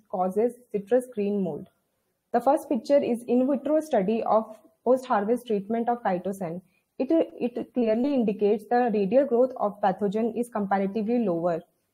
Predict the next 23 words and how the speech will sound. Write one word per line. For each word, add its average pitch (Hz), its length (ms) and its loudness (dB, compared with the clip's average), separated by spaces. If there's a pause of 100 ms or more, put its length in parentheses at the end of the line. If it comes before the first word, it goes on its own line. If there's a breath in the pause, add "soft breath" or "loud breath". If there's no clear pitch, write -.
(120)
in, 262 340 -2 (240)
as 214 300 2
the 294 180 0
concentration 240 640 0
of 269 120 -4
chitosan 208 480 -2
is 240 120 -2
increasing. 185 600 -4 (580)
In 220 100 0
the 294 100 4
second 294 320 2
picture, 226 400 0 (100)
it 208 140 -4
is 294 140 2
shown 254 360 2
the 262 160 0
in 247 200 2
vivo 277 240 0
study 214 360 -2
of, 214 220 0 (460)
uh, 190 160 0
chitosan 240 520 0
treatment. 220 480 -2